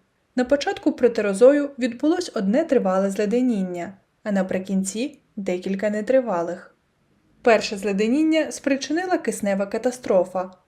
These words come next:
коли атмосфера нашої планети перетворилася на кисневу з подальшим накопиченням у ній кисню.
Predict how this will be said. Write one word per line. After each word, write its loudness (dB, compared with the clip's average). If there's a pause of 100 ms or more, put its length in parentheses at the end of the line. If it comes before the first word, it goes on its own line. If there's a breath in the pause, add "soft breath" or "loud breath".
(160)
коли 4 (140)
атмосфера -2
нашої 0
планети 0
перетворилася 2
на -2
кисневу -2
з -20
подальшим 0
накопиченням -4
у -4
ній -2
кисню. -6